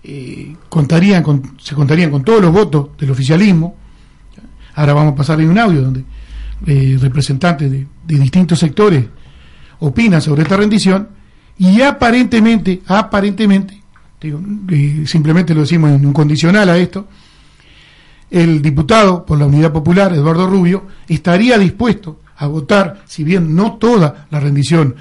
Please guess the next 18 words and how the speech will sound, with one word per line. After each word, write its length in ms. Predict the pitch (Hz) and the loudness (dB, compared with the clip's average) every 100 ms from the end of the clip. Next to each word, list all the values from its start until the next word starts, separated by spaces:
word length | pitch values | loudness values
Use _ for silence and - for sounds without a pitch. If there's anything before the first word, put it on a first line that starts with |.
| - - | -14 -8
de 80 | |
cuentas, 420 | 160 202 170 175 175 - - - - - - _ _ - _ | -2 0 0 -4 -8 -20 -20 -20 -20 -20 -20 _ _ -20 _
algunos 440 | 170 165 233 226 214 | -2 0 2 2 2
artículos, 540 | 214 220 220 208 185 - | 2 -2 0 -2 -2 -2
en 280 | 262 302 285 | 0 0 0
particular 680 | 226 - 214 214 180 190 175 | -4 -4 -2 2 2 0 -2
aquellos 340 | 151 170 208 | -2 0 0
artículos 500 | 208 208 - 208 208 - - | 0 -4 -2 -4 -4 -10 -12
que 120 | - | -2
establecen 680 | 190 - 208 185 185 220 226 - | -2 0 0 2 0 -2 -6 -4
modificación 880 | 170 151 143 139 139 160 220 196 143 | -2 0 -2 0 0 2 2 2 -2
de 80 | 165 | -4
impuestos 360 | 131 143 151 190 | -2 -2 -2 -2
actuales, 420 | 202 202 190 202 - - - - - | 0 0 0 -2 -8 -20 -20 -20 -10
así 260 | 151 214 165 | -6 -4 0
que 160 | 208 | 0
aparentemente 1160 | 190 170 - 170 233 262 254 233 233 220 262 - - _ _ _ - _ | 0 0 2 2 4 2 2 0 0 -2 -8 -10 -20 _ _ _ -20 _
estarían 680 | 165 143 170 208 233 180 | -6 -2 2 2 4 2